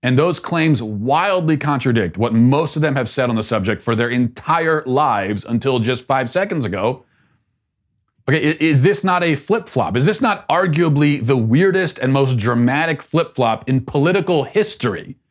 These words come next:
Can you think of a, of a more dramatic one? Can you think of one stranger than this?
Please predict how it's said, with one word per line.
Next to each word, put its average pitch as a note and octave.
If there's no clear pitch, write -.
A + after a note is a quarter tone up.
Can D#3
you G#3+
think A3+
of G3+
a, D3+
of C#3+
a D3
more D#3
dramatic C#3+
one? F#3+
Can D#3+
you E3+
think F#3
of E3
one D#3
stranger D3+
than C3+
this? G3